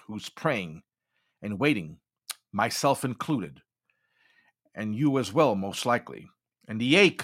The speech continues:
of watching children make wrong choices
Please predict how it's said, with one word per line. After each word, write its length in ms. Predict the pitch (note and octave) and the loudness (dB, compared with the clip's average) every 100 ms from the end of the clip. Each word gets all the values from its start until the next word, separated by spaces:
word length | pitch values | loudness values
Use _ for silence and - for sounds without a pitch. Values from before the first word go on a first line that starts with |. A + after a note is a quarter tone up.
| - | -8
of 200 | G#2 G2 | -8 0
watching 460 | C#3 D#3 - D#3+ | 4 4 2 -2
children 520 | D3 - F#3 C3+ B2 B2+ | -2 0 2 2 0 -2
make 140 | A#2+ G#2 | -4 -2
wrong 420 | A#2 D#3 E3+ D3+ | 4 6 6 2
choices 680 | - E3+ D#3+ G#2+ G2+ F#2 | -2 -2 -2 -4 -6 -6